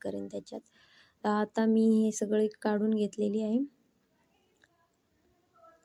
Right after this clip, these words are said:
आता मी त्याच्यात जास्त लाह्या, ज्वारी टाकते,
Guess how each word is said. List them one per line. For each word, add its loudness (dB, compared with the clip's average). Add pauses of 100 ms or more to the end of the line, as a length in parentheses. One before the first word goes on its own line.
(1900)
आता 0
मी 4
त्याच्यात -2 (880)
जास्त 4 (180)
लाह्या, 0
ज्वारी -2
टाकते, -2